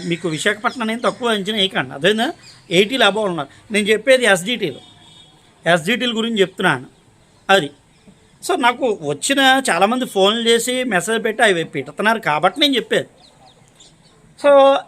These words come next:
ఇవి. ఇక తూర్పుగోదావరి, నాకు ఇంతవరకు పశ్చిమ గోదావరి జిల్లాలో అయితే కనుక ఎనభైలు అయితే నాకు టచ్ చేయలేదండి. అంటే నాకు వచ్చిన దాని ప్రకారం పశ్చిమ గోదావరి జిల్లాలో ఓసీ అభ్యర్థి,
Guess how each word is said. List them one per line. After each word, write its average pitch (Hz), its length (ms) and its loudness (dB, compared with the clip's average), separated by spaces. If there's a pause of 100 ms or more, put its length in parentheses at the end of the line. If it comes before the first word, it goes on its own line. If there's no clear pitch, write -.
ఇవి. 254 380 0 (400)
ఇక 269 180 0
తూర్పుగోదావరి, 262 1200 2 (180)
నాకు 247 220 -2
ఇంతవరకు 240 380 -4
పశ్చిమ 247 440 -2
గోదావరి 240 380 2
జిల్లాలో 208 360 2
అయితే 185 260 0
కనుక 233 440 -4 (540)
ఎనభైలు 254 540 4
అయితే 262 280 2
నాకు 233 320 -2
టచ్ 233 380 -2
చేయలేదండి. 214 440 0 (420)
అంటే 226 140 -6
నాకు 180 280 0
వచ్చిన 226 240 -4
దాని 202 160 0
ప్రకారం 190 480 0 (460)
పశ్చిమ 247 300 0
గోదావరి 214 400 0
జిల్లాలో 202 800 2
ఓసీ 254 380 2
అభ్యర్థి, 190 640 -2